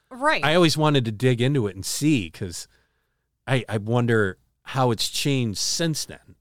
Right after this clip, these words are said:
Speaker 2: or
Speaker 1: Right,
Speaker 2: or
Speaker 1: or if just another group of people have taken, uh, took over.
Speaker 2: Yeah, was this something that just
Speaker 1: Yeah.
Speaker 2: evolved through the whole thing, and now you've got the kids of kids running the
Speaker 1: Or,
Speaker 2: commune, or is it
Speaker 1: or
Speaker 2: just
Speaker 1: was it
Speaker 2: new
Speaker 1: an,
Speaker 2: people?
Speaker 1: was it an empty commune and a bunch of people moved in and was like,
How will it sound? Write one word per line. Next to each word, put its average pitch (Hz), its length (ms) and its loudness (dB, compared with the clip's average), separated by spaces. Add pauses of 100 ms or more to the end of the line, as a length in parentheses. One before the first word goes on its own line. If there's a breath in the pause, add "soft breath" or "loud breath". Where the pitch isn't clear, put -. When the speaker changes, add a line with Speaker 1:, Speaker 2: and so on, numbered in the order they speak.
Speaker 2:
or 101 360 -6
Speaker 1:
Right, 208 180 0
Speaker 2:
or 120 160 2
Speaker 1:
or 214 140 0
if 214 240 -4
just 208 360 -4
another 202 380 -2
group 175 320 -12
of 151 140 -20
people 202 340 -10
have 170 160 -18
taken, 180 380 -10 (320)
uh, - 180 -20
took - 260 -10
over. 170 640 -4
Speaker 2:
Yeah, 120 440 4
was 117 200 -4
this 135 120 0
something 151 260 0
that 123 200 2
just 127 220 -4
Speaker 1:
Yeah. 214 140 2
Speaker 2:
evolved 131 340 4
through 135 140 -2
the 113 100 0
whole 123 200 0
thing, 131 280 -2
and 113 80 -2
now 113 120 0
you've 113 200 0
got 110 200 -2
the 101 80 -10
kids 117 280 -4
of 107 140 -10
kids 110 460 -2 (440)
running 139 240 6
the 277 60 8
Speaker 1:
Or, 196 160 6
Speaker 2:
commune, 147 540 4
or 156 240 8
is 269 100 4
it - 80 0
Speaker 1:
or - 20 -6
Speaker 2:
just 143 160 2
Speaker 1:
was 233 120 4
it - 20 2
Speaker 2:
new 156 200 8
Speaker 1:
an, - 60 2
Speaker 2:
people? 131 480 2
Speaker 1:
was 226 180 2
it 214 100 -2
an 196 160 -2
empty 214 320 -2
commune 214 560 -2
and 185 100 -4
a 180 60 -6
bunch 196 260 -2
of - 80 -20
people 185 580 -4
moved 190 360 -6
in 190 160 -2
and 180 180 -8
was 170 240 -14
like, 175 300 -8